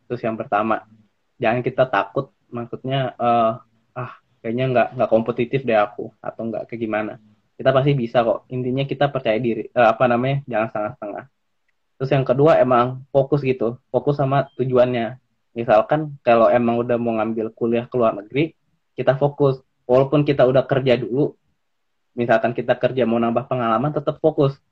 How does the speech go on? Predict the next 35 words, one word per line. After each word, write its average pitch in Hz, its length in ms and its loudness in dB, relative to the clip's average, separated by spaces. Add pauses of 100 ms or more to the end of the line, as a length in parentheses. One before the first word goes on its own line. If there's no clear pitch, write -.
(180)
Kita 123 240 2
mau 120 160 0
kuliah 123 320 0
lagi 123 480 -2
atau 107 240 -2
enggak, 127 400 2 (300)
terus 123 240 -8
baga-, 120 320 -6
ah, 117 480 0 (260)
tujuan 123 320 2
apa, 135 720 2
kenapa 131 400 0
kita 127 240 2
mau 120 160 -4
kuliah 123 400 0
lagi, 127 480 -4
dan 117 160 -16
lain-lain. 101 480 -8 (800)
Terus 156 400 2
coba 135 480 2
cari 147 400 2 (160)
peluang 139 320 4
yang 160 240 2
sebesar-besarnya, 127 1040 0
kayak 120 240 -4
gitu 120 80 -2
loh. 107 320 0
Jangan 120 320 0
menutup 120 480 -4
doang, 127 320 2
kalau 113 160 2
misalkan 113 400 -4
di 120 80 0
Amerika 113 400 -2
doang, 139 480 4